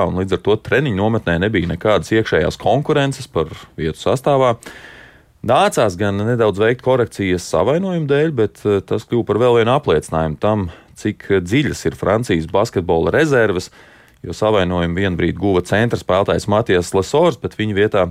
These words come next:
treniņos uzaicināja piedalīties, eh, Madrids Real centru Vincānu Poirier, bet, kad Lesors atlaba, tad šim Spānijas un visas Eiropas superklubā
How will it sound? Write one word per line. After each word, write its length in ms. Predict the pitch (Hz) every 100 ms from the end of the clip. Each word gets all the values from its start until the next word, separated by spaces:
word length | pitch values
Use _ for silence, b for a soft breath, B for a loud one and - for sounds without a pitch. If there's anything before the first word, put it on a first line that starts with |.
| 85
treniņos 560 | - 92 104 98 87 85 - 95
uzaicināja 460 | 90 90 82 87 85
piedalīties, 680 | 92 92 90 87 87 87 - B B B B B B B B
eh, 80 | -
Madrids 440 | 87 90 87 85 120
Real 220 | 123 82
centru 400 | - 98 113 113
Vincānu 560 | 92 92 - 117 113 92
Poirier, 560 | 101 95 92 120 185 185
bet, 320 | 104 98 -
kad 120 | 92 85
Lesors 460 | 90 - 107 90
atlaba, 400 | 123 175 160 104
tad 240 | 92 - 85
šim 240 | - 127
Spānijas 640 | - 120 123 156 117 -
un 100 | 92
visas 380 | 107 123 - - -
Eiropas 500 | 101 120 117 - 92
superklubā 960 | - 147 143 92 131 98 95 87 87